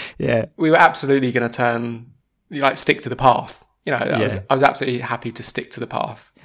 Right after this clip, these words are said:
Speaker 1: Well, you didn't
Speaker 2: Um,
Speaker 1: have a map. You could have got lost, Boom Boom.
Speaker 2: Didn't have a map. <laughs> That's true. That's true.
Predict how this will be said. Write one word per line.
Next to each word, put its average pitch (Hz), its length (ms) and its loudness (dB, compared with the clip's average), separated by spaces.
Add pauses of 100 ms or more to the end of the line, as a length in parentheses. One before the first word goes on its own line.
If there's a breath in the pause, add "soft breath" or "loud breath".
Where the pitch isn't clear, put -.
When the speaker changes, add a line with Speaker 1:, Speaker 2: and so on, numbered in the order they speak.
Speaker 1:
Well, - 100 0
you 135 60 2
didn't 156 160 4
Speaker 2:
Um, 131 80 6
Speaker 1:
have - 20 -2
a 123 60 2
map. 151 320 2
You 113 80 -8
could 147 140 4
have 135 80 4
got 135 160 2
lost, 175 300 0
Boom 98 200 0
Boom. 90 240 -2
Speaker 2:
Didn't 147 240 -4
have - 60 -8
a 135 40 -4
map. 156 380 2
<laughs> - 0 -
That's - 180 0
true. - 540 0 (160)
That's - 240 -4
true. - 300 -6